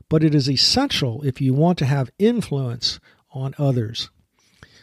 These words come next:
Paul writes to the Colossians, "Put on then, as God's chosen ones, holy and beloved, compassionate hearts, kindness,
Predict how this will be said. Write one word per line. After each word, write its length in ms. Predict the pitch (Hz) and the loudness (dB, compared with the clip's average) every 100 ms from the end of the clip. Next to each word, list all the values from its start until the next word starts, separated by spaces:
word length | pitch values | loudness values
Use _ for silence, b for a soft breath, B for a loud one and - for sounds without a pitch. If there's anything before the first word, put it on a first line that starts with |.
| b | b
Paul 220 | - 196 170 | 2 4 6
writes 500 | 170 165 - - - | 6 4 0 -8 -6
to 120 | - | -2
the 120 | 143 135 | -2 0
Colossians, 640 | 143 151 170 156 135 117 | 2 2 2 0 -4 -4
"Put 260 | - 254 285 | -2 2 2
on 260 | 262 262 | 2 2
then, 340 | 139 120 143 151 | 2 2 0 -2
as 380 | 151 147 139 | 0 0 0
God's 480 | 131 143 160 165 135 | 0 0 2 0 -2
chosen 520 | - - 226 208 160 | -4 2 2 4 0
ones, 500 | 127 117 113 143 - - _ - | -2 -4 -4 -6 -8 -12 _ -2
holy 480 | 170 175 190 202 170 | 4 6 6 2 0
and 160 | 170 | 0
beloved, 560 | 160 156 127 113 117 113 - B B B - | 0 2 0 0 -4 -6 -12 B B B -2
compassionate 840 | 156 139 - 190 202 202 196 190 | 0 0 0 2 2 2 2 0
hearts, 640 | - 190 151 120 - - - _ _ _ _ _ | 2 2 2 0 -6 -10 -14 _ _ _ _ _
kindness, 800 | - - 185 185 156 117 - - | -10 -4 0 2 2 -2 -4 -8